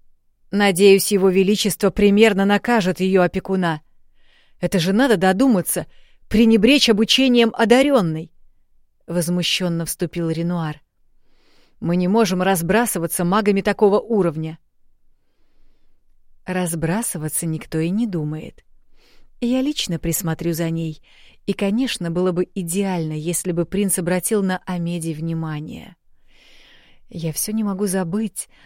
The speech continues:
насколько магия девушки и его высочества совместимы", —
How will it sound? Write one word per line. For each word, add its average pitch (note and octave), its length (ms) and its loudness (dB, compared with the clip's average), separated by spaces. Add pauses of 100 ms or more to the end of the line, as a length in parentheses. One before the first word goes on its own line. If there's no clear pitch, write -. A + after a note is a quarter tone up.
(140)
насколько G3 480 -2
магия F3 460 0
девушки E3+ 560 -4
и E3+ 160 -6
его F3 280 0
высочества E3 760 -6
совместимы", — F3+ 840 -6